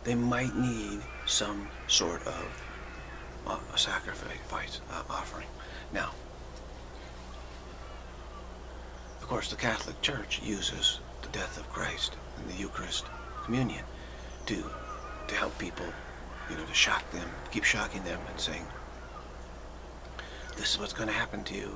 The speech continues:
You know, if, if you turn to indeterminacy, uh, this will keep, prevent you from doing this. This will prevent you from that." Okay? And so the people relax. Okay? They relax. It hel-, it helps them that way. They, they believe that they're being,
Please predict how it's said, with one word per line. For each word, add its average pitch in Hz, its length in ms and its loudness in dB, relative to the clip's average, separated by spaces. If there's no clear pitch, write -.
You 104 120 2
know, 98 100 0
if, 95 260 -4
if - 160 -4
you 104 220 0
turn 104 240 0
to 101 240 0
indeterminacy, - 840 2
uh, - 80 -4
this 139 180 6
will 90 80 -2
keep, 117 220 4
prevent 117 340 2
you 110 100 0
from 104 180 -2
doing 104 240 0
this. - 140 -2
This - 180 0
will 90 80 -2
prevent 104 360 -2
you - 80 -4
from - 180 -4
that." - 200 -2
Okay? - 220 -6
And - 100 0
so - 120 2
the - 60 -6
people - 280 -2
relax. - 600 0
Okay? - 240 -8
They 78 80 -4
relax. 95 500 -2
It - 60 -4
hel-, - 200 0
it - 80 -2
helps - 320 2
them 92 160 -2
that 90 220 -2
way. - 120 -2
They, - 100 -2
they 95 160 0
believe 92 420 0
that 92 160 -4
they're 90 120 0
being, 87 340 -2